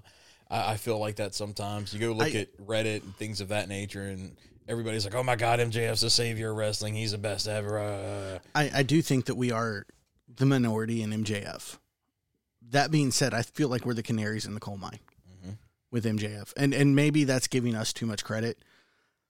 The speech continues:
Speaker 2: But we also have, what, forty years of,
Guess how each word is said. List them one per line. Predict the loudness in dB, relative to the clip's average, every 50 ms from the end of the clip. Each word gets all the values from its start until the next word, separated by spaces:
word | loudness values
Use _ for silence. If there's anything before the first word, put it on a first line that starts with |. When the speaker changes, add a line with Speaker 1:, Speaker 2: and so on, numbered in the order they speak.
| _ _ _ _ _ _ _
Speaker 2:
But | -4 -2 0 2
we | 4 4
also | 4 4 2 2 2 0 0
have, | 0 2 2 2 4 2 2 0 -4 -8 -12 -18 -20 _ _ _ _ _ _ _ -4
what, | 2 2 4 4 2 0 _ _ _ _ _ _ _ _ _
forty | -10 0 4 6 6 6 6
years | 6 6 6 6 6 6 6 4 2 2
of, | 0 0 -2 -6 -10 -12